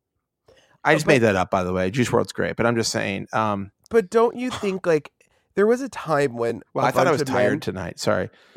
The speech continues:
Speaker 2: would put on hoods to be anonymous, and then they would go talk racist shit in a room somewhere, and then they would do violence.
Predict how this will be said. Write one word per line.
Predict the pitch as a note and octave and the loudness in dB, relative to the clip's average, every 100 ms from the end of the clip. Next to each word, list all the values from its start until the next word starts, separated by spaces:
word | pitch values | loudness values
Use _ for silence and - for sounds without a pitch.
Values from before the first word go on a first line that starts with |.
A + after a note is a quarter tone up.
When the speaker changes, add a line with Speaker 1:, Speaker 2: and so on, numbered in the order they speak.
| - | -6
Speaker 2:
would | D#3+ D#3+ - | -2 -2 -2
put | E3 | 2
on | D#3 C#3+ | 4 4
hoods | C#3+ C3+ B2+ C#3 C#3+ | 0 -2 -2 -4 -12
to | - | -10
be | D3 C3 | -4 -2
anonymous, | A#2+ A2 A2 A#2 C3 D#3+ D#3 - | 0 0 0 0 -2 -2 -6 -8
and | C3 C3 | -4 -2
then | B2 | 0
they | B2 | 0
would | A#2 | -2
go | A2+ A#2 | -2 -4
talk | - A#2 A#2+ - | -4 -8 -8 -8
racist | - A#2 A#2 A2+ - | -6 -6 -6 -12 -12
shit | - A#2 - | -8 -6 -6
in | A#2+ | -6
a | A#2 | -6
room | G2 G2+ B2 | -6 -8 -6
somewhere, | C#3 D#3+ E3+ F#3 - - | -6 -2 -2 -2 -10 -6
and | C#3 C3+ | -4 -2
then | C3 | 0
they | B2 | -2
would | A#2 | -2
do | A#2+ A#2+ | -4 -2
violence. | G#2 G#2 B2+ D#3 | 0 2 0 -2